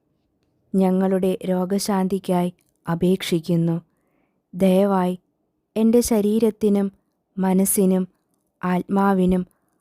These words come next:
ആശ്വാസവും പുനർസ്ഥാപനവും നൽകണമേ. രോഗശാന്തിയുടെ ആത്യന്തിക ഉറവിടം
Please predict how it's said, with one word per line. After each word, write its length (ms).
ആശ്വാസവും 920
പുനർസ്ഥാപനവും 1080
നൽകണമേ. 760
രോഗശാന്തിയുടെ 1120
ആത്യന്തിക 680
ഉറവിടം 540